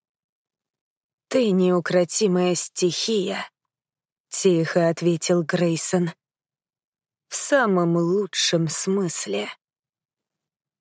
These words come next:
Кто он такой, чтобы говорить нечто подобное, да еще, черт возьми, таким тоном, будто он действительно так считал?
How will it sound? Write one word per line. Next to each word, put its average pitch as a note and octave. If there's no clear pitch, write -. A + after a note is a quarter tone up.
Кто -
он E4
такой, A3
чтобы F#3
говорить G3
нечто F#3+
подобное, F#3
да F3
еще, C4
черт B3
возьми, A#3+
таким A#3+
тоном, A#3+
будто D#4+
он C#4+
действительно A#3+
так C4
считал? E3